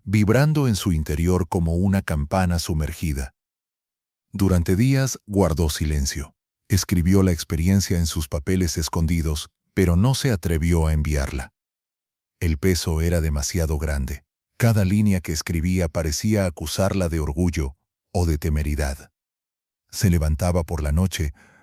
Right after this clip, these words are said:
releía su testimonio, lo doblaba con las manos trémulas y lo escondía de nuevo bajo el colchón. ¿Y si era una ilusión? ¿Y si estaba tentando a Dios con su osadía? Pero la visión no la abandonaba.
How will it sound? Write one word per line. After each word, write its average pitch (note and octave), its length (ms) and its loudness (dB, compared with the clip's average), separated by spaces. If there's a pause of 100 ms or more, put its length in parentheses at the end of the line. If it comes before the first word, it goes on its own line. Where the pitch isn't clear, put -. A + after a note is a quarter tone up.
(120)
releía G#2+ 560 2
su - 140 -4
testimonio, E2 720 -2 (460)
lo E2+ 160 0
doblaba F2 440 2
con E2 200 -2
las D2+ 160 -2
manos F2 360 0
trémulas E2+ 600 0 (400)
y A2+ 120 2
lo F#2+ 120 6
escondía F2 520 2
de D#2 100 0
nuevo E2+ 380 2
bajo D#2+ 280 -2
el D#2+ 100 -2
colchón. D2 540 -4 (840)
¿Y F#2 120 -2
si A2+ 180 2
era C#3 120 4
una D3+ 200 2
ilusión? D2+ 640 -2 (320)
¿Y A2 100 2
si G#2 180 2
estaba C3 360 2
tentando F#2 540 2
a D#2 40 0
Dios F2+ 300 0
con E2+ 180 0
su D#2 140 -4
osadía? C#2+ 600 -4 (460)
Pero E2+ 220 2
la D2+ 120 -2
visión G2 640 2
no F2+ 140 2
la F#2+ 200 2
abandonaba. D2+ 800 -2